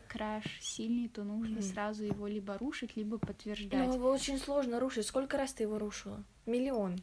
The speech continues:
Speaker 1: Миллион, но я не, я не, а, писала
Speaker 2: Знаешь
Speaker 1: ему в это время. Я бы могла сразу его разрушить.
Speaker 2: Нет, ты могла бы разрушить как? Каким образом? Ты могла бы пойти на контакт и просто пытаться с
Speaker 1: Да,
Speaker 2: ним общаться.
Speaker 1: да.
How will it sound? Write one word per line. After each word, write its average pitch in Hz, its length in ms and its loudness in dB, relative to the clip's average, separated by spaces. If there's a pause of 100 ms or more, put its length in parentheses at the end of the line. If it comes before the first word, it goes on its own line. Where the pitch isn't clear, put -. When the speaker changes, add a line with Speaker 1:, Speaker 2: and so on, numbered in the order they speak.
Speaker 1:
Миллион, 233 440 6
но 233 60 6
я 233 160 2
не, 226 260 4 (260)
я 226 260 -2
не, 220 540 0 (540)
а, 202 260 -2 (340)
писала 240 440 6
Speaker 2:
Знаешь 240 120 2
Speaker 1:
ему 214 180 2
в 208 100 -2
это 214 220 -4
время. 208 360 0
Я 202 160 -2
бы 214 100 -2
могла 220 260 0
сразу 233 340 -2
его 196 240 -2
разрушить. 208 640 -4
Speaker 2:
Нет, 240 220 8
ты 226 60 4
могла 240 260 4
бы 269 100 4
разрушить 269 520 2
как? 220 360 2
Каким 233 280 -2
образом? 202 360 2
Ты 226 100 -4
могла 233 300 2
бы 254 120 0
пойти 240 260 0
на 233 100 -2
контакт 247 520 -2
и - 20 -4
просто 220 320 -4
пытаться 214 340 2
с 202 60 4
Speaker 1:
Да, 196 80 2
Speaker 2:
ним 190 100 0
общаться. 202 460 -4
Speaker 1:
да. 190 160 -4